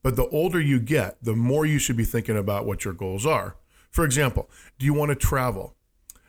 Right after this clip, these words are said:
Have a winter home in a warm state, for example. Uh, keep your own home, et cetera. So really, your goals can be a lot more specific, too,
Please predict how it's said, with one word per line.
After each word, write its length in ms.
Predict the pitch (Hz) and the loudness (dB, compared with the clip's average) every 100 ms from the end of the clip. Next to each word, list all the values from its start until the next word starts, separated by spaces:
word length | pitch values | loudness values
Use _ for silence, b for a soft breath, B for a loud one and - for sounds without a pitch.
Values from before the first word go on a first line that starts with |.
| b | b
Have 140 | 143 123 | 0 2
a 60 | |
winter 360 | 127 139 143 127 | 2 2 2 2
home 440 | 135 135 139 123 | 2 2 2 2
in 160 | 113 107 | 2 0
a 100 | 104 | 0
warm 360 | 113 120 120 | 2 2 2
state, 320 | - 135 135 - | 2 0 -2 -2
for 160 | 107 | -6
example. 560 | 90 90 90 - - - | -4 -6 -8 -10 -16 -12
Uh, 300 | - 98 95 - | -8 -6 -6 0
keep 200 | 165 156 | 0 2
your 140 | 170 | 2
own 140 | 214 180 | 4 4
home, 300 | 101 104 - b b b | 2 -2 -16 b b b
et 140 | 139 - | 0 2
cetera. 400 | 170 107 98 - b b b | 2 2 -4 -10 b b b
So 160 | - 165 | -2 0
really, 440 | 226 185 127 123 | 2 4 4 2
your 160 | 147 147 | 0 -2
goals 420 | 131 185 240 240 | 0 0 2 0
can 200 | - 135 | 0 0
be 240 | 123 135 - | 2 0 0
a 80 | 117 | 0
lot 260 | 120 127 | 0 2
more 160 | 123 107 | 0 2
specific, 800 | - - 139 - 165 107 - - | 0 0 0 2 2 0 -4 2
too, 300 | 196 160 | 4 4